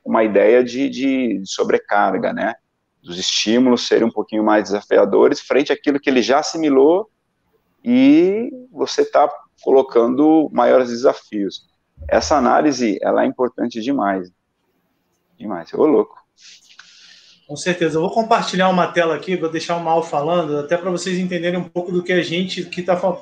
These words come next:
Speaker 2: passando pra vocês, e deixar o Mal falar como ele tem visto, é, e aí eu já aproveito pra só emendar a pergunta pra fazer uma, uma timeline disso, desde que ele começou a trabalhar com os goleiros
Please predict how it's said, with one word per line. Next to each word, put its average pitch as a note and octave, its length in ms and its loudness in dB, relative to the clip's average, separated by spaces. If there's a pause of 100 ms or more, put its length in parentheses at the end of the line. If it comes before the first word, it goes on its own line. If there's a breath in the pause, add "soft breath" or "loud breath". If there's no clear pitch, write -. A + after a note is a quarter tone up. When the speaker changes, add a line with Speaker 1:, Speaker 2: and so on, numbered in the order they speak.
(120)
Speaker 2:
passando E3 400 -6
pra F3+ 120 -2
vocês, E3 680 -4 (500)
e D3 60 -20
deixar E3 320 -2
o G3 60 -2
Mal G3 200 0
falar G#3 420 0
como A#3 200 0
ele A#3+ 140 0
tem A#3 240 0
visto, F3+ 680 -4 (140)
é, C#3+ 520 2
e D3 80 2
aí D#3 200 4
eu E3 80 4
já E3 160 2
aproveito E3+ 500 -2
pra D#3 400 -2 (760)
só - 220 -2
emendar F#3 540 2
a F3+ 40 -6
pergunta E3 420 -2
pra E3 140 -4
fazer D#3 260 -4
uma, D3 260 -8
uma C#3+ 400 -10
timeline D3 600 -4
disso, F3+ 440 -6 (640 soft breath)
desde A3 360 0
que A3 100 -4
ele G3+ 220 -2
começou F#3+ 520 -2
a G#3 60 -2
trabalhar F3 500 2
com F3 80 -6
os D3 80 -6
goleiros D3 600 0